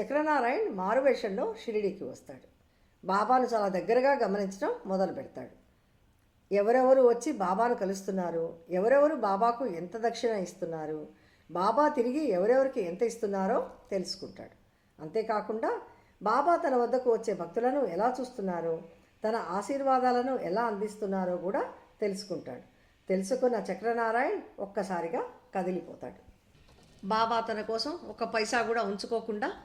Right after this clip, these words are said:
దక్షిణగా తీసుకున్న డబ్బును పేదలకు, అవసరం ఉన్న ఇతర భక్తులకు పంచిపెట్టేవారని, ఆ రోజు అంతానికి బాబా తిరిగి మళ్ళీ ఒక ఫకీరులా మిగిలిపోయేవారని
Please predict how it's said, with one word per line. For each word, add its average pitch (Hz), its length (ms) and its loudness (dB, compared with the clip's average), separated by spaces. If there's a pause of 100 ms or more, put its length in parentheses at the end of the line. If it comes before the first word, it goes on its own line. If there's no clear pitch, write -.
(160)
దక్షిణగా 262 520 -2
తీసుకున్న 208 460 -4
డబ్బును 220 420 -2
పేదలకు, 202 680 -2 (300)
అవసరం 254 480 -2
ఉన్న 220 160 -2
ఇతర 202 300 0
భక్తులకు 220 680 -4
పంచిపెట్టేవారని, 175 1000 -4 (500)
ఆ 208 140 2
రోజు 240 300 2
అంతానికి 262 640 -2
బాబా 214 360 0
తిరిగి 226 300 -2
మళ్ళీ 214 380 -2 (400)
ఒక - 140 -4
ఫకీరులా 302 640 -2
మిగిలిపోయేవారని 220 960 0